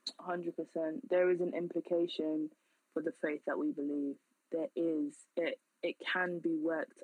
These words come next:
out as, as long as it's, it's, it's been worked in us and we're, you know, tending to it and we're nurturing it and we're meditating upon it. As we work it in us, it can be worked out as well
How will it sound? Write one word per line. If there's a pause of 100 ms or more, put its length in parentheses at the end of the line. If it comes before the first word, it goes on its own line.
(160)
out (680)
as, (100)
as
long
as
it's, (140)
it's, (140)
it's
been
worked (140)
in
us
and
we're, (320)
you
know, (680)
tending
to
it
and
we're
nurturing
it
and
we're (280)
meditating
upon
it.
As
we
work
it
in
us, (120)
it (100)
can
be
worked
out (240)
as
well